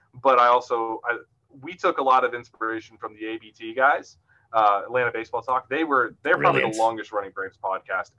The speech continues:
Speaker 1: ever.
Speaker 2: I
Speaker 1: Um,
Speaker 2: love them.
Speaker 1: fifteen years they were on.
Speaker 2: Yep.
Speaker 1: And they left the year before the World
Speaker 2: Yeah.
Speaker 1: Series. And, um, Doc and I, we really wanted to go out on top. We wanted to say that, that we had covered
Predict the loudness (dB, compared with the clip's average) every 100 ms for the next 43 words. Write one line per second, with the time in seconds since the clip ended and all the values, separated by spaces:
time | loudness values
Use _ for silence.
0 | -6 -4 -4 -6 -4 -2 0 -2 -4 -8
1 | -10 -12 -10 -10 -10 -16 -6 -2 2 4
2 | 4 2 -2 _ -4 -4 _ -6 -2 -2
3 | -4 -4 -2 2 4 2 0 _ _ -20
4 | _ _ _ _ _ _ -18 -18 -20 -8
5 | 0 2 2 -2 -6 -10 -20 -14 -2 4
6 | 6 6 4 0 _ _ _ -10 -2 0
7 | 0 -4 -8 -6 -8 -10 -12 -10 -6 0
8 | 0 0 -4 _ -10 2 4 4 2 2
9 | 2 -2 -8 _ _ _ -10 -4 0 2
10 | 2 0 0 -2 -2 0 4 2 2 -4
11 | -6 0 2 2 -2 -6 -6 -8 -8 -4
12 | -2 -4 -6 -8 -10 -8 -8 -6 -10 -10
13 | -8 -6 -4 -6